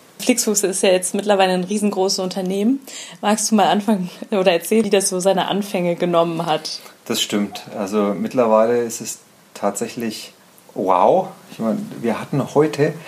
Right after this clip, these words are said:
Speaker 2: unser erstes Cover auf der Wirtschaftswoche. Das war, äh, da war ich tatsächlich ein Stück weit stolz, als ich es gesehen habe.
Speaker 1: Cool.
Speaker 2: Und es war auch nicht, äh, unbedingt so vorauszusehen, als wir damals,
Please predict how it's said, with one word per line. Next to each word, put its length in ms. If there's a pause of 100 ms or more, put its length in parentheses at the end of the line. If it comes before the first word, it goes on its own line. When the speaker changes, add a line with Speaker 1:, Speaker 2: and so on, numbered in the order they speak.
(320)
Speaker 2:
unser 380
erstes 400
Cover 300
auf 120
der 140
Wirtschaftswoche. 600
Das 200
war, 320
äh, 360
da 120
war 120
ich 100
tatsächlich 420
ein 60
Stück 220
weit 120
stolz, 300
als 140
ich 60
es 120
gesehen 300
habe. 100 (540)
Speaker 1:
Cool. 180 (280)
Speaker 2:
Und 140
es 140
war 120
auch 200
nicht, 640
äh, 480 (400)
unbedingt 440
so 280
vorauszusehen, 800
als 340
wir 300 (480)
damals, 640